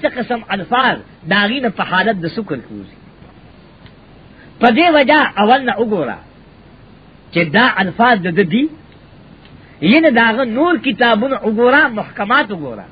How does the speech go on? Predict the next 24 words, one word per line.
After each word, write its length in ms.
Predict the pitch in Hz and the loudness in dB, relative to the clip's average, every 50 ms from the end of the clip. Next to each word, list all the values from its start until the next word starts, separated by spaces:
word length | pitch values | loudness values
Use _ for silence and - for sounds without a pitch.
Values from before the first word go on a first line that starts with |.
| - - - - - - - - - - - - - - - - - 277 | -20 -20 -20 -20 -20 -20 -20 -20 -20 -20 -20 -20 -20 -20 -20 -6 -4 -2
<coughs> 680 | - - - - - - 262 240 - - - - 185 151 - - - - - - - - - - - - - - - - - - - - - - - - - - | -2 -2 -2 -4 -4 -4 -4 -4 -4 -6 -6 -8 -12 -16 -18 -20 -20 -20 -20 -20 -20 -20 -20 -20 -20 -20 -20 -20 -20 -20 -20 -20 -20 -20 -20 -20 -20 -20 -20 -4
چے 100 | - - 240 202 | 2 2 2 2
آیا 320 | - 226 277 285 294 285 254 190 156 185 | 2 2 2 2 2 0 -2 -4 -2 -2
دا 160 | 262 294 294 | 0 2 2
الفاظ 500 | 262 214 175 - 226 247 285 285 226 185 | 0 -2 -4 -2 0 2 2 2 0 -2
دا 60 | 214 196 175 | -4 -2 -2
دا 60 | 247 190 156 | -2 -2 -2
دی، 200 | 220 269 302 339 320 - - - - - - - - - - - - - - - - - - - - - - - - - - - - - - - - - | -2 -2 -2 -4 -6 -12 -20 -20 -20 -20 -20 -20 -20 -20 -20 -20 -20 -20 -20 -20 -20 -20 -20 -20 -20 -20 -20 -20 -20 -20 -20 -20 -20 -20 -20 -20 -18 -4
نہ 120 | 139 196 254 214 - | 0 0 0 4 2
کچری 380 | 269 240 - 277 262 262 262 | 2 4 4 4 4 4 2
نہیں، 520 | 254 262 311 359 320 226 147 110 - - - | 0 0 0 0 0 -2 -4 -8 -14 -6 -6
خو 80 | 208 | -2
چاہتے 300 | - - 202 196 196 202 | 0 0 0 0 0 -4
دروغ 300 | 202 165 190 196 190 175 | -2 -2 -2 -2 0 -2
جوڑ 160 | 160 147 147 127 120 | -2 -4 -4 -6 -6
کری۔ 160 | - 113 104 95 90 87 82 - - - - - - - - - - - - - | -10 -12 -12 -12 -14 -18 -20 -20 -20 -20 -20 -20 -20 -20 -20 -20 -20 -20 -10 0
او 180 | - 240 262 226 | 2 2 2 2
کچری 460 | - 262 254 - - 262 254 262 254 | 2 0 0 2 4 2 4 4 2
یی، 340 | 247 285 330 311 226 143 107 - - - | 2 2 2 2 0 -2 -6 -10 -12 -8
نہ 80 | 165 | -6
دے 200 | 180 180 214 226 208 - | -2 0 2 0 2 0
صحیح 160 | 196 190 214 - | 0 -2 0 0
تعویل 380 | - 180 160 147 147 139 123 107 | 0 0 2 2 2 0 0 -4
کا۔ 120 | - - | -10 -14